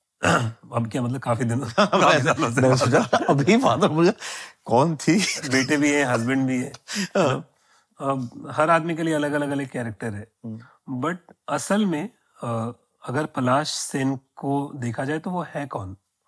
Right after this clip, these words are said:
Speaker 2: यार, I'm like an amoeba।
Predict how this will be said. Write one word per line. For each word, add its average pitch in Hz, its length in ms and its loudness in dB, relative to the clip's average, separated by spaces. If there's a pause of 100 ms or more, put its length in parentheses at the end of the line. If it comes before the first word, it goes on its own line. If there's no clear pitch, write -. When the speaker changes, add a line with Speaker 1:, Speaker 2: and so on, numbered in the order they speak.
(1600)
Speaker 2:
यार, 131 600 -10
I'm 160 220 -4
like 190 240 -4
an 127 200 -4
amoeba। 117 300 0